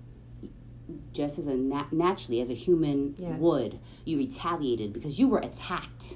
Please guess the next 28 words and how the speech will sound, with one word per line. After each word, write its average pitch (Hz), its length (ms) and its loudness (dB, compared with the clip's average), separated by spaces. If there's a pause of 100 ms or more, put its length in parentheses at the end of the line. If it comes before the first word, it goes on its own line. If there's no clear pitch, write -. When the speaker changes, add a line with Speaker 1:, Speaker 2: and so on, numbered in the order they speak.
Speaker 2:
I 160 60 -4
was. 147 360 -6
Speaker 1:
You 180 200 2
were 202 80 6
attacked 156 400 -2
spiritually, 185 680 2
emotionally, 147 680 2
mentally. 147 420 4
You 170 200 2
were 165 100 0
attacked. - 580 -6 (260)
So 135 500 0 (140)
you 147 500 0 (1080)
defended 175 460 2
yourself. - 400 -10 (1300)
Speaker 2:
I 165 100 -4
did. 165 500 -4
Speaker 1:
What 135 140 0
did 143 140 0
you 151 60 -2
do? 123 280 -2 (2500)
Speaker 2:
I 170 80 -8
tried 165 280 -6
to 160 40 -6
tear 151 200 -6
that 156 160 -8
house 151 280 -8
up. - 180 -12